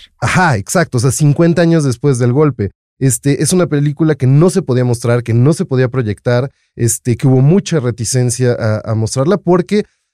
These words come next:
ya, ya es una cuestión muy loca, pero la historia se va escribiendo y va siendo atravesada por relatos, y uno de los relatos, este, máximes de Chile era esta idea de "no queremos hacer más división en una sociedad polarizada",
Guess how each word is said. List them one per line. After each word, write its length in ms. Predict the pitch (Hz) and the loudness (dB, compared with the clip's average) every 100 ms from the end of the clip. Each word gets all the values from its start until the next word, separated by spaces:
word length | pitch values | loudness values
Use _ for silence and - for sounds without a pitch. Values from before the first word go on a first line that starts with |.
| - | -6
ya, 200 | 131 156 | -2 0
ya 160 | 131 151 | 0 0
es 100 | 202 | 0
una 160 | 190 | 0
cuestión 300 | 131 117 135 | 0 0 0
muy 160 | 131 143 | 2 2
loca, 240 | 208 156 | 0 0
pero 160 | 127 127 | 0 2
la 120 | 127 | 2
historia 320 | 123 165 170 | 2 2 2
se 120 | - | 2
va 80 | 139 | 0
escribiendo 500 | 135 - 127 131 131 | 0 0 0 2 0
y 20 | |
va 140 | 123 123 | 0 0
siendo 220 | 147 127 | 0 -2
atravesada 420 | 117 117 107 123 | -2 -2 0 -2
por 220 | 117 127 | -2 -2
relatos, 400 | 123 123 107 151 | 0 0 0 -2
y 40 | 131 | 0
uno 100 | 139 | 0
de 80 | 123 | 2
los 180 | 110 107 | 0 0
relatos, 560 | 120 123 123 127 117 _ _ - | 0 0 0 -4 -4 _ _ -6
este, 320 | 120 - 117 | -4 -2 0
máximes 460 | 131 123 127 127 | 0 0 0 0
de 80 | 120 | 0
Chile 480 | 120 151 135 131 139 | -2 0 2 2 0
era 240 | 127 123 123 | 0 0 0
esta 300 | 113 - 117 | -2 -2 -2
idea 320 | 113 113 107 | 2 2 2
de 180 | 110 98 - - | -2 -4 -10 -4
"no 240 | 120 127 | 0 0
queremos 400 | 120 127 117 117 | 0 -2 0 -2
hacer 260 | 101 - 104 | -4 -4 -2
más 240 | 104 104 | 0 -2
división 400 | 104 98 - 107 | -2 -6 -2 -2
en 60 | 104 | -2
una 80 | 98 | -2
sociedad 320 | 98 98 92 | -6 -8 -6
polarizada", 580 | 101 95 90 - 92 | -4 -4 -4 -6 -6